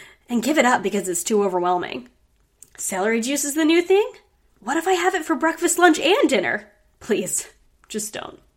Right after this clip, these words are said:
Healthy fats are good? Why not go keto? <laughs> Don't even get me started on that. But my point is, it doesn't have to be labeled a diet to become one.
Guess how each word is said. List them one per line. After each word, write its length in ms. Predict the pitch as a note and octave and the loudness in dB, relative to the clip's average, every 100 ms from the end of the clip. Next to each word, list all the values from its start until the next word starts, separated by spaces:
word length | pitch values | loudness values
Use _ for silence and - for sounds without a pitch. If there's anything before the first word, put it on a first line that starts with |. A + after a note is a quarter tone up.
| _ _ _ _ _ - - - | _ _ _ _ _ -20 -20 -16
Healthy 320 | - G#3+ C4+ | -8 -6 -4
fats 280 | D4 E4 E4 | 0 0 2
are 60 | F4 | 0
good? 280 | G4 A4 A4 - _ _ _ _ - | 4 2 0 -10 _ _ _ _ -12
Why 160 | F3 | -4
not 180 | A#3+ C4+ | 0 0
go 120 | F4 | 2
keto? 520 | D#4+ - A4+ - - - _ _ _ _ _ _ - | 2 4 4 2 -2 -10 _ _ _ _ _ _ -18
<laughs> 240 | - A3+ G#3+ _ - | -12 -10 -12 _ -4
Don't 220 | A#3+ A#3 | 0 0
even 160 | A3 G3+ | 0 0
get 160 | G3 | 0
me 100 | G3 | -2
started 340 | G3+ G3+ F#3 F3 | -4 -4 -4 -4
on 140 | A#2+ | -4
that. 280 | A#2+ - - _ _ _ - | -2 -4 -6 _ _ _ 2
But 140 | D#4 | 6
my 180 | D#4 D#4+ | 6 4
point 500 | D#4 C#4+ C4+ E4 F#4+ _ - - - - | 2 0 2 0 -4 _ -14 -12 -12 -6
is, 300 | C#4 C#4 B3 - | -2 -2 -2 -4
it 180 | D4 | -2
doesn't 320 | C#4 D#4+ F4 D4+ | 2 4 4 2
have 160 | E4 | 0
to 60 | E4+ | 0
be 120 | D#4 | 0
labeled 480 | C#4+ A#3+ B3+ C4+ C#4 | 2 2 2 0 0
a 80 | - | 0
diet 500 | G3+ - G3 A#3+ G3+ | -2 -4 -2 0 0
to 80 | A3 | -2
become 440 | G3+ G3+ - D#4+ B3 | -4 -4 -2 0 0
one. 280 | D#2+ - | -4 -8